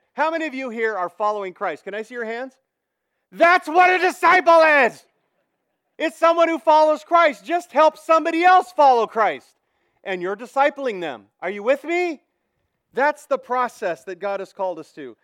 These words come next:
Letter B, if the rapture can happen any nanosecond, then don't live as though it's never gonna happen. It really should impact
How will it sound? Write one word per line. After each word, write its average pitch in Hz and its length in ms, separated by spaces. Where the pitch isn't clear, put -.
Letter 254 280
B, 185 400
if 185 160
the 190 120
rapture 247 520
can 214 180
happen 233 420
any 240 340
nanosecond, 202 800
then 190 160
don't 226 260
live 202 240
as 170 120
though 202 200
it's 175 100
never 185 220
gonna 160 180
happen. 147 380
It 185 160
really 214 340
should 185 240
impact 180 600